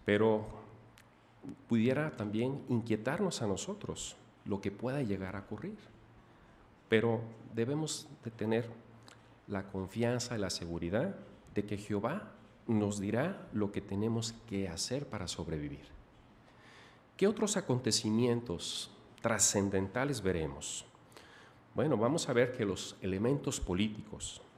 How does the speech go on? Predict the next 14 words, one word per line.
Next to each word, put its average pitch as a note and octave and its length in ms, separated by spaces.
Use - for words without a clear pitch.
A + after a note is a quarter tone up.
todos A3 260
los - 160
que A2 100
se A2 100
oponen C3 400
al F2+ 120
reino A2 360
de E2+ 120
Dios, A#2 400
también A#2 380
tendrán G#2 340
una C3+ 200
destrucción A2 800
repentina. D2+ 640